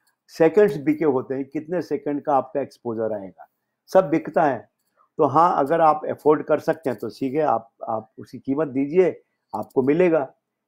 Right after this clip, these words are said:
मगर मैं उस रास्ते में विश्वास नहीं करता, क्योंकि मेरी वो द-, दौड़ नहीं है, मेरी वो, वो भूख नहीं है, मुझे नहीं चाहिए वो। तो इसलिए वो अपना, अपना तरीका है, वो जो मुझे सूट करता है मैं करता हूँ, किसी और के लिए शायद वो सूट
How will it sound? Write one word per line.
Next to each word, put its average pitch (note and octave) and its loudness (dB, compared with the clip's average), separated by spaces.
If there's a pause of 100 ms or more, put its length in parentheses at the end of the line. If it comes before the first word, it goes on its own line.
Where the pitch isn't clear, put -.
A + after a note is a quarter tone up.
(260)
मगर D#3 4
मैं F#3+ 2
उस E3+ -2
रास्ते C3+ 2
में E3 -2
विश्वास D3 -2
नहीं B2+ -4
करता, - -14 (720)
क्योंकि D3 2
मेरी D#3+ 4
वो E3 2
द-, B2 -2
दौड़ D3+ 6
नहीं D3+ 2
है, C#3+ 2
मेरी C#3 2
वो, C#3 2
वो B2 -6
भूख C3+ 0
नहीं A2 -8
है, - -20 (720)
मुझे A#2+ 0
नहीं D#3+ 2
चाहिए A2 -6
वो। F2+ -14 (920)
तो D3+ -4
इसलिए F#3 2 (200)
वो D3+ 4
अपना, E3+ 4
अपना G#3 2
तरीका G3 2
है, A2 -8 (800)
वो D#3+ 2
जो - -6
मुझे C#3 2
सूट F3+ -6
करता D#3 -2
है C#3+ 0
मैं C3 -6
करता C3 -4
हूँ, C#3 -4
किसी D3+ -10
और E3 2
के D#3 -6
लिए D3 -2
शायद C3 -2
वो A#2 -8
सूट A#2 -10